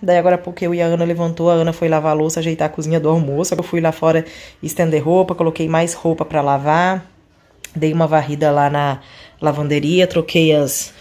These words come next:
roupas de cama da minha cama. Vou dar uma varrida aqui dentro agora também, gente. Dando umas ajeitadinhas, sabe? Mais o básico do básico mesmo nesse tempinho de chuva, né? <laughs>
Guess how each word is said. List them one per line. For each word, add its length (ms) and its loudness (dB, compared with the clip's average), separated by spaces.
roupas 200 -2
de 100 -4
cama 300 -4
da 100 -4
minha 180 -2
cama. 600 2
Vou 100 -2
dar 100 6
uma 80 2
varrida 300 -2
aqui 140 -8
dentro 340 -4
agora 280 2
também, 460 0
gente. 460 -4
Dando 220 0
umas 360 0
ajeitadinhas, 680 -2
sabe? 320 0
Mais 260 2
o 180 0
básico 440 2
do 80 -4
básico 380 0
mesmo 220 -6
nesse 140 -6
tempinho 360 -6
de 80 -8
chuva, 440 -6
né? 440 2
<laughs> 80 0